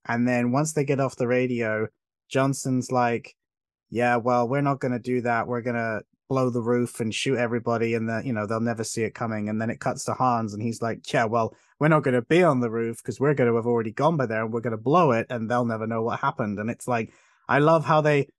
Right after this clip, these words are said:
play those themes back to back, where it's like, one of these guys is supposed to be the good guy, one of these guys is supposed to be the bad guy, and here they are,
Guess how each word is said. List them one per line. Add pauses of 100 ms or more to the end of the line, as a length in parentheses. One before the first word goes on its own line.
(220)
play
those
themes
back
to
back,
where
it's
like, (360)
one
of
these
guys
is
supposed
to
be
the
good
guy,
one
of
these
guys
is
supposed
to
be
the
bad
guy,
and
here
they
are,